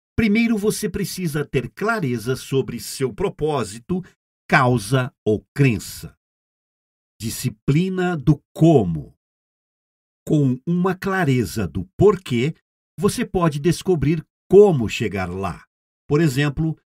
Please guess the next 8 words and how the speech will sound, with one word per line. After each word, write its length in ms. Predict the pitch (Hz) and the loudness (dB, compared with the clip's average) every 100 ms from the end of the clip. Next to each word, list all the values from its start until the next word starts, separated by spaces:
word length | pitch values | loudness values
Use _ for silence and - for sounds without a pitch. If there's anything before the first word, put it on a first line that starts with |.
| _ - | _ -4
quais 440 | 139 147 156 127 | 0 2 2 0
valores 720 | 113 143 131 131 135 131 - - | 0 2 4 4 4 2 -6 -4
ou 200 | 127 131 | 2 2
princípios 840 | 120 175 190 - 143 135 160 139 - | 4 2 2 -4 -4 -2 0 0 -4
devem 460 | - 143 135 135 139 - | -4 -2 0 0 -2 -2
orientar 720 | 147 143 139 123 131 139 123 | -2 0 0 -2 0 0 0
suas 400 | - 113 107 107 | -4 -2 -2 -4
ações, 800 | 104 - 139 101 55 - - | -6 -2 0 0 -6 -16 -20